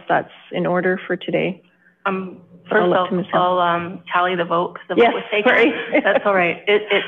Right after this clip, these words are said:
Speaker 2: carried,
Speaker 1: Okay,
Speaker 2: um, with
Speaker 1: thank you.
Speaker 2: forty-seven to fifteen, and then, um, and please just, uh, while I was tallying up, can you repeat the question?
Speaker 1: So there was, um, a recent decision at a board to support a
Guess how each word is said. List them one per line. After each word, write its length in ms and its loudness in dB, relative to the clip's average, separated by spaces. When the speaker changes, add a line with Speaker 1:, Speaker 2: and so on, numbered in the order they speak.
Speaker 2:
carried, 460 0
Speaker 1:
Okay, 160 2
Speaker 2:
um, 180 2
with 120 0
Speaker 1:
thank 100 2
you. 80 0
Speaker 2:
forty-seven 440 2
to 120 -6
fifteen, 540 -8
and 160 -2
then, 280 2
um, 400 0
and 240 2
please 260 0
just, 160 -2
uh, 560 0
while 120 0
I 40 0
was 200 2
tallying 340 0
up, 200 -4
can 120 -8
you 80 -2
repeat 340 -6
the 60 -16
question? 440 -12
Speaker 1:
So 100 8
there 200 6
was, 200 6
um, 580 4
a 380 4
recent 420 2
decision 520 2
at 120 2
a 60 2
board 480 2
to 260 0
support 540 -2
a 160 2